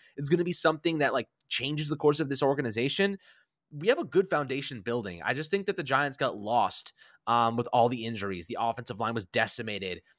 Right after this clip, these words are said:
just a lot, a little bit of bad luck, but at the same time, um, the injuries to our quarterback position are unsustainable. Daniel Jones, can he bounce back from having two neck injuries and now an A C L tear? I don't know. You know, I don't know. I, I really am. I'm really unsure. I, and I'm leaning toward the side of, I really wanna draft a quarterback,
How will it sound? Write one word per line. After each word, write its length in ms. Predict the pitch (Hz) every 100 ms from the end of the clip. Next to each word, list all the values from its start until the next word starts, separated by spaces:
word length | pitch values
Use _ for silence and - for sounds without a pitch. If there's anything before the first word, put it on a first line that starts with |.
| _ 139
just 140 | 156
a 40 |
lot, 220 | 202 175 190
a 60 |
little 160 | 180 202
bit 100 | 190
of 80 | 151
bad 220 | 151 147
luck, 220 | 143 165
but 80 | 156
at 60 | 135
the 60 |
same 260 | 151 160 156
time, 460 | 139 156 160 131 107 - - -
um, 160 | 120 127
the 80 | 131
injuries 400 | 147 160 175 -
to 80 | 160
our 100 | 151
quarterback 520 | - 139 185 135 -
position 380 | 123 117 - 120
are 380 | 120 110 107 131
unsustainable. 640 | 143 135 - 131 165 175
Daniel 260 | 131 151 156
Jones, 340 | 131 160 190
can 200 | - 117
he 120 | 147
bounce 300 | 127 135 147
back 280 | - 123 151
from 120 | 147
having 220 | 123 120 -
two 180 | 135
neck 240 | 139 135 -
injuries 520 | 139 135 139 135 131 _ - _
and 180 | 131 127
now 180 | 117 135
an 60 | 135
A 100 | 139
C 160 | -
L 120 | 151 147
tear? 360 | 165 165 180 _ _ _ -
I 160 | 127
don't 260 | 160 170 175
know. 340 | 156 233 117 _ _
You 120 | 135
know, 60 | -
I 120 | 143
don't 260 | 151 185 160
know. 320 | 165 110 - _ -
I, 140 | 113
I 20 | 127
really 340 | 143 156 156
am. 160 | 143 127
I'm 220 | 110 107
really 240 | 131 147
unsure. 420 | 139 131 - 123
I, 260 | 101 104 92
and 140 | 123
I'm 120 | 127 127
leaning 240 | 165 175
toward 200 | 160 147
the 40 |
side 260 | 135 131 131
of, 80 | 120
I 80 | 117
really 220 | 117 123
wanna 180 | 123 110
draft 220 | 113 107
a 60 |
quarterback, 560 | 98 107 110 127 156 -